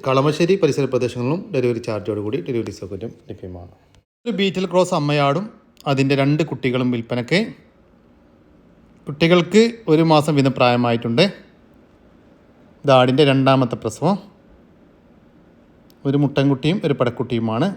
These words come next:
ചെറുതായിട്ട് ഇലയെല്ലാം കടിച്ച് തുടങ്ങിയിട്ടുള്ള കുട്ടികളാണ്. രണ്ട്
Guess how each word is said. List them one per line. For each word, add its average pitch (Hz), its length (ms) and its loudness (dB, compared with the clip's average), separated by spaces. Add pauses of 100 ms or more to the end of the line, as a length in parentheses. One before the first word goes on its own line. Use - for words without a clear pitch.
(180)
ചെറുതായിട്ട് 135 460 0
ഇലയെല്ലാം 117 380 0
കടിച്ച് 104 260 -6
തുടങ്ങിയിട്ടുള്ള 101 480 -6
കുട്ടികളാണ്. 95 460 -8 (2250)
രണ്ട് 139 180 2